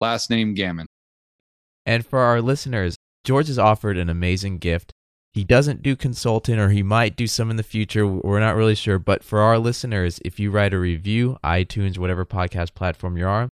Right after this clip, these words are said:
Speaker 2: your name will be put into a hat, and we're gonna raffle off a half-hour consultation with George, which his knowledge, as you could tell,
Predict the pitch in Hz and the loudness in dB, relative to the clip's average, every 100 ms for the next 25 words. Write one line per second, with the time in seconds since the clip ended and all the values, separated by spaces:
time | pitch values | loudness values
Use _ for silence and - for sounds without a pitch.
0 | _ 104 110 110 110 95 95 - 113 110 | _ 0 4 4 4 0 -2 -2 -2 -2
1 | 101 98 107 95 87 76 73 104 101 117 | -4 -4 -2 0 0 -2 -2 0 0 0
2 | - 95 90 92 87 92 98 - 95 92 | -2 -2 0 0 2 2 2 0 2 2
3 | 98 - 78 101 92 - 95 92 - 95 | 0 -2 -4 -2 -4 -2 -2 -2 -2 -4
4 | - 85 90 90 - 95 104 _ _ _ | -4 -4 -2 -2 -2 -4 -4 _ _ _
5 | 90 95 90 - 98 98 101 92 87 - | 0 2 0 0 2 4 2 -2 -4 -6
6 | _ - 113 123 117 110 98 101 104 104 | _ -2 2 2 2 4 6 6 4 0
7 | 87 92 87 90 90 - 90 92 | -2 -2 -2 -4 -4 -2 0 0